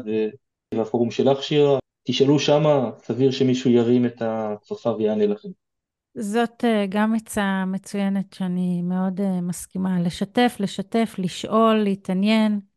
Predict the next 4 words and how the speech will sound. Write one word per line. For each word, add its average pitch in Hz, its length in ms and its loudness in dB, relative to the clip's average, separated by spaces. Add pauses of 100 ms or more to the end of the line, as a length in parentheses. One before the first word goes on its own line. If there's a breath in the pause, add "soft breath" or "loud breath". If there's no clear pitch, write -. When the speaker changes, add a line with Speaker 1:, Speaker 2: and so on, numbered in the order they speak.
Speaker 2:
אנשים 233 720 0 (380)
שמחים 240 640 -2
ורוצים 220 560 -2
לעזור 196 580 0